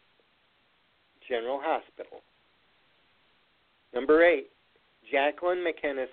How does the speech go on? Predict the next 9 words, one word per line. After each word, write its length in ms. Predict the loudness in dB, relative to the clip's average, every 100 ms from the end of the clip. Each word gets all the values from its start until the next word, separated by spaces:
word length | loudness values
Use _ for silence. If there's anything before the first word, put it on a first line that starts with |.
| -2
Wood, 340 | 4 4 4 -2 _ _ _ _ _ _ _ _ _ _ 0
Steffi 360 | 0 2 -4 -2
Forrester, 600 | 4 4 2 -6 -10 -10 -4
Bold 220 | -2 -2
and 120 | -2
the 60 | -4
Beautiful. 520 | -4 -2 -2 -6 -14 -14 _ _ _ _ _ _ _ _ _ _ _ _ _ _ _ _ _ _ _ _ _ _ _
Number 280 | -6 -2 2
nine, 420 | 2 4 2 0